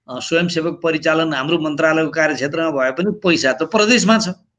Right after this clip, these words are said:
त्यस्तै अब राष्ट्रिय युवा परिषद र खेलकुद परिषद पनि केन्द्रमा भए पनि अहिलेको संरचनात्मक परिवर्तन अनुसार त्यस्ता रकमहरू हामीले,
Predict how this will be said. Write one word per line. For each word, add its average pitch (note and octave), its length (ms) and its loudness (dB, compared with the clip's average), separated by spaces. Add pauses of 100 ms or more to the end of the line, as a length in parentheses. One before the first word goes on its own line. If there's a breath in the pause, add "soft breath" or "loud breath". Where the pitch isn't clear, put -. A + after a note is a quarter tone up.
(560 loud breath)
त्यस्तै A#3+ 340 4
अब A3 180 4
राष्ट्रिय F#3 340 2
युवा G#3 180 4
परिषद F#3 500 -2
र G#3 180 2
खेलकुद F3 340 -6
परिषद F3 480 -6
पनि F#3+ 220 0 (380 loud breath)
केन्द्रमा G3 440 2
भए D#3 280 2
पनि F3+ 260 -2
अहिलेको E3+ 440 0
संरचनात्मक D#3+ 840 -6
परिवर्तन D#3 460 -4
अनुसार D3+ 320 0 (360 loud breath)
त्यस्ता F3 260 -4
रकमहरू D3+ 520 2
हामीले, C3 360 0